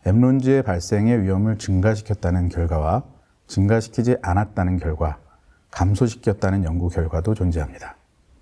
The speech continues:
다음 논문은 골다공증 치료를 위하여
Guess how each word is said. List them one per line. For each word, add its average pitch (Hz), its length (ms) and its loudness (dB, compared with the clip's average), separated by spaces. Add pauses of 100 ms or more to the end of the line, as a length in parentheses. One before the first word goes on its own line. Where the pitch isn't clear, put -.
(920)
다음 127 300 4
논문은 107 480 0
골다공증 127 880 2
치료를 143 420 2
위하여 90 560 0